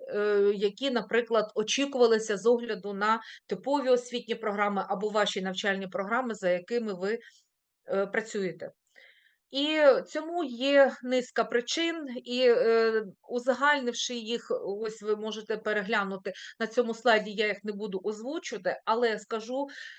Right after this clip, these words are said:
е, що всі ті проблеми, які, е, висвітлені і на цьому слайді, і ви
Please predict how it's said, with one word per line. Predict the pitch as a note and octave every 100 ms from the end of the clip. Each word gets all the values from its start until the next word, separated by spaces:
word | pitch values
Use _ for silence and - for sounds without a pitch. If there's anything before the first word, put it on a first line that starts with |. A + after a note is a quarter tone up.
| - - -
е, | A3+ A3 A3+ A3+
що | - C#4 C4
всі | G3 - - D4+ D#4+ D#4 -
ті | - C4 C4 G3 - -
проблеми, | A3 A3 B3 C#4+ G#3+ F3 F3+
які, | - G3+ G#3+ - C4 A3
е, | F3+ F#3 G3+ G3 F#3+ C#3+
висвітлені | G3+ C4 B3+ A3 A3 G3+ G3+ G3
і |
на | A#3 A#3+
цьому | B3+ A#3 G#3
слайді, | G#3+ F#3+ F3+
і | F3+ G#3
ви | A3+ C4